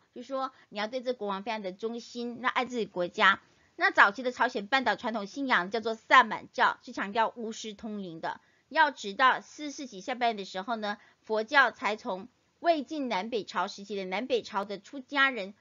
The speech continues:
把佛教传了进来啊，成为当时候高句丽和百济主要的信仰哈。那后来高句丽的出家人呢，僧人再把这个佛教传入了新罗哈。那最后呢，把这个佛教呢发扬光大，就当然是新罗了哈。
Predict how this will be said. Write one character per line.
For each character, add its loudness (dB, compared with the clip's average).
把 2
佛 -6
教 0
传 -4
了 -8
进 -16
来 -8
啊， -10
成 -4
为 -2
当 6
时 -6
候 2
高 4
句 4
丽 -4
和 -2
百 0
济 -14
主 -8
要 -2
的 -6
信 -12
仰 -10
哈。 -14
那 4
后 2
来 8
高 4
句 0
丽 -4
的 -2
出 -12
家 6
人 -2
呢， 0
僧 -4
人 -4
再 0
把 2
这 -2
个 -4
佛 -6
教 0
传 -4
入 -8
了 -4
新 -8
罗 -4
哈。 -6
那 0
最 4
后 0
呢， 2
把 2
这 -2
个 -20
佛 4
教 6
呢 2
发 6
扬 2
光 2
大， 8
就 -12
当 2
然 -4
是 -10
新 -10
罗 -2
了 -2
哈。 -4